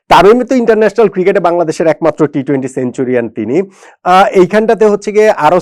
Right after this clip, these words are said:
সেঞ্চু-, আজকে যে সেঞ্চুরি থেকে তিনি মাত্র নয় রান আগে আউট হয়েছেন, সাতটা ছক্কার তার এই ইনিংস এবং সেই ইনিংসটা মাত্র চুয়ান্ন বলে একানব্বই রানের ইনিংসটা তিনি খেলেছেন।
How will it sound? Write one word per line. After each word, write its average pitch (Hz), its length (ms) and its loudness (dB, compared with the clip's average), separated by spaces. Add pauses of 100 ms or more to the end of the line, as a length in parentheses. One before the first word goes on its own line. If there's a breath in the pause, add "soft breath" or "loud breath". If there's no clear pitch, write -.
সেঞ্চু-, 185 300 -2
আজকে - 240 -6
যে 180 140 -2
সেঞ্চুরি 170 320 -6
থেকে 170 180 -8
তিনি 160 200 -2
মাত্র 151 140 -6 (100)
নয় 147 180 0
রান 151 120 -2 (180)
আগে 139 160 -2 (160)
আউট 147 220 0
হয়েছেন, 175 240 -4 (100)
সাতটা - 340 -6 (100)
ছক্কার 151 380 -4
তার 135 140 0 (100)
এই 131 80 -4 (160)
ইনিংস 156 260 -8 (100)
এবং 131 100 -10 (140)
সেই 185 200 -6 (100)
ইনিংসটা 170 340 -8
মাত্র 135 160 -8 (160)
চুয়ান্ন 226 340 -2 (140)
বলে 196 140 0 (100)
একানব্বই 131 460 -8
রানের 113 300 -10
ইনিংসটা 113 360 -12
তিনি 117 200 -14
খেলেছেন। 151 380 -8